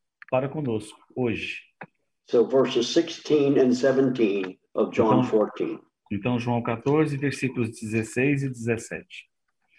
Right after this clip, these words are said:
Speaker 1: "E eu rogarei ao Pai, e ele vos dará outro consolador, a fim de que esteja para sempre convosco. O Espírito da verdade que o mundo não pode receber,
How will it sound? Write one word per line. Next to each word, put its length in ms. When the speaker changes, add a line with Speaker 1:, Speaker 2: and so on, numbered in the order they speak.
Speaker 1:
"E 160
eu 240
rogarei 540
ao 180
Pai, 420
e 160
ele 280
vos 240
dará 440
outro 500
consolador, 840
a 100
fim 200
de 120
que 80
esteja 480
para 260
sempre 440
convosco. 640
O 120
Espírito 560
da 100
verdade 640
que 120
o 40
mundo 300
não 180
pode 280
receber, 600